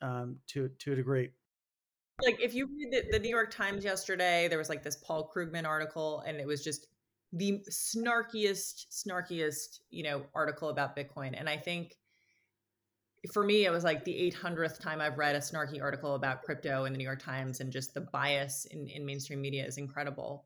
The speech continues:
Speaker 2: But, um, I do think people's memories are short. Like, you're, you're pointing out Amazon. Like, if you look at the history of Amazon,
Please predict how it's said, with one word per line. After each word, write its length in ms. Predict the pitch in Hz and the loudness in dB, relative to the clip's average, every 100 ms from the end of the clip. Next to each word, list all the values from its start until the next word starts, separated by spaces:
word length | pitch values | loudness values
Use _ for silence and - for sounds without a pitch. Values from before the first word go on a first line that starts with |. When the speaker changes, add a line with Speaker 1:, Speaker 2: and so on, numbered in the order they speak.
| 175 | 2
Speaker 2:
But, 200 | 170 160 - _ _ _ _ _ _ _ - - - _ _ _ _ _ | 4 4 -4 _ _ _ _ _ _ _ -12 -12 -12 _ _ _ _ _
um, 460 | 175 175 170 165 - - _ _ _ _ _ _ _ _ _ _ _ - | 2 4 4 0 -4 -14 _ _ _ _ _ _ _ _ _ _ _ 2
I 100 | 208 | 4
do 220 | 185 247 | 4 0
think 220 | 277 349 | 0 -4
people's 400 | - 277 277 254 | -4 -2 0 0
memories 360 | 190 240 277 214 | 0 0 0 0
are 120 | 165 | -2
short. 200 | 175 160 | -2 -2
Like, 140 | 175 | -2
you're, 160 | 170 202 | 0 -2
you're 220 | 190 208 | 0 -2
pointing 260 | 208 247 233 | 0 -2 0
out 180 | 220 - | 0 0
Amazon. 480 | 175 208 175 139 | -2 0 -2 -2
Like, 200 | 135 156 | -4 -6
if 180 | - 175 | -6 -8
you 260 | 190 277 269 | -4 -2 0
look 240 | 208 277 | -2 -2
at 120 | 277 | -4
the 80 | 240 | -4
history 400 | 202 226 - 220 | -6 -4 -2 -2
of 80 | 180 | -2
Amazon, 760 | 202 240 254 208 160 147 139 | -4 -2 -2 -2 -2 -4 -6